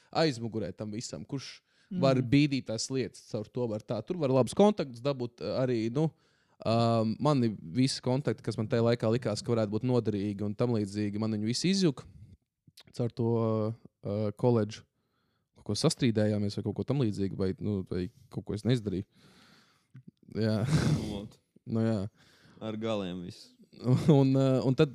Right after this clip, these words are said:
Speaker 1: es aizgāju projām, tad, kad es dabūju caur, uh, castingu, es dabūju pirmo to, uh, lomu Dailē, tā saucamo lomu,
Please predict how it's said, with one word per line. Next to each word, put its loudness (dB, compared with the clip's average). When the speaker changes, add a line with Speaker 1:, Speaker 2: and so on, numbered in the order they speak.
Speaker 1:
es 0
aizgāju 4
projām, 4
tad, -12
kad -8
es -8
dabūju -2
caur, 4
uh, 0
castingu, 0
es 0
dabūju 4
pirmo 4
to, -2
uh, -4
lomu 4
Dailē, 2
tā -8
saucamo -4
lomu, -2